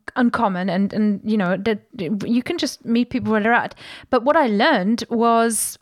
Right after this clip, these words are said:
maybe one of the reasons for this is, ab-, especially about the Central Asian sort of, those, let's,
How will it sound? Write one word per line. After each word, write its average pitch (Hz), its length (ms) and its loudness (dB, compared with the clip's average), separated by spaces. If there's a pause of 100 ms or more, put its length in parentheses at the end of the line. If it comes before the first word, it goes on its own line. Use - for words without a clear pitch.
maybe 247 340 2
one 240 180 2
of 220 120 -4
the 190 100 -6
reasons 320 380 -2
for 233 120 -2
this 156 420 -4
is, - 500 -2
ab-, 220 200 -2
especially 277 400 -2
about 220 200 0
the 208 60 -10
Central 208 340 -2
Asian 220 340 -2
sort 190 200 -4
of, - 300 -6 (480)
those, 208 340 -2 (280)
let's, 214 180 -4